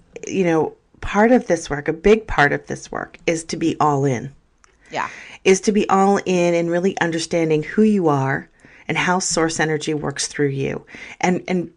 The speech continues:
Speaker 1: being able to really envelop yourself and wrap yourself in the elegance of these laws, not having to figure it out, not having to know how or where or why,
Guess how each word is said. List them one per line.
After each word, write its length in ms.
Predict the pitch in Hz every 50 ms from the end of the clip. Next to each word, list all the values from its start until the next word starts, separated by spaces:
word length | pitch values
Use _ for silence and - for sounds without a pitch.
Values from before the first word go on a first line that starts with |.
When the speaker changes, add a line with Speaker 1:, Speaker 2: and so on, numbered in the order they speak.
| - - -
Speaker 1:
being 260 | 202 202 196 196 190
able 220 | 190 180 165 170
to 300 | 165 165 - - 185 160
really 460 | 156 170 180 175 170 180 170 165 - -
envelop 540 | 165 170 165 151 151 160 156 165 175 170 -
yourself 360 | 170 151 - - 156 143 -
and 180 | 151 151 147 147
wrap 260 | 151 151 156 - -
yourself 400 | 156 151 - - - - - -
in 60 | 147
the 120 | 151 151 - -
elegance 480 | 151 147 147 151 151 156 151 139 -
of 100 | - _
these 220 | - 143 143 143 -
laws, 400 | 127 - - - - - - - _ - - - - - -
not 160 | 175 165 175
having 220 | 202 220 220 247
to 80 | 240 247
figure 400 | 247 - 240 226 220 226 214 190
it 60 | 165
out, 260 | 151 147 151 160 -
not 160 | - 180 165
having 240 | 190 196 208 214 214
to 100 | 208 208
know 220 | 208 202 190 185 185
how 380 | 180 - 170 160 151 156 165 180
or 100 | - 160
where 360 | 156 156 151 147 147 147 -
or 80 | - 156
why, 340 | 147 151 147 147 143 147